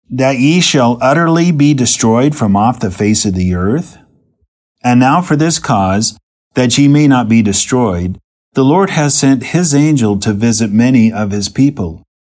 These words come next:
declaring unto them that they must go forth and cry mightily unto this people,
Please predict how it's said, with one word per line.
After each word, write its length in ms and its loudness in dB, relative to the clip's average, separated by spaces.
declaring 560 0
unto 260 2
them 320 2
that 160 -2
they 180 2
must 340 0
go 200 0
forth 400 -2
and 200 2
cry 300 0
mightily 540 2
unto 300 0
this 220 -2
people, 540 -2